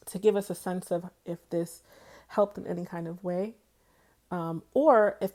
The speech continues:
any of this, 'cause we also, the Black employees also were very specific about, "We need this, this," and, you know. Um, if anyone responds to those specific requests, I mean, that'll be dope,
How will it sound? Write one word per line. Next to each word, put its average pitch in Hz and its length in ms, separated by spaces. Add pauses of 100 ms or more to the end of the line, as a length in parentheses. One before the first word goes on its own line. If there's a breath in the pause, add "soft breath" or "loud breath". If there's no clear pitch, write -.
any 214 260
of 220 160
this, - 300
'cause 208 240
we 202 120
also, 202 500
the 180 100
Black 190 300
employees 185 480
also - 340
were 165 160
very 170 240
specific 165 500
about, 156 260
"We 156 100
need 165 240
this, 185 180
this," - 380
and, 95 320 (180)
you 160 100
know. 151 200 (880 loud breath)
Um, 139 440 (160)
if 170 200
anyone 185 360
responds 190 680
to 233 80
those 196 240
specific 196 560
requests, 196 720
I - 40
mean, 175 180
that'll 208 280
be 185 120
dope, 160 380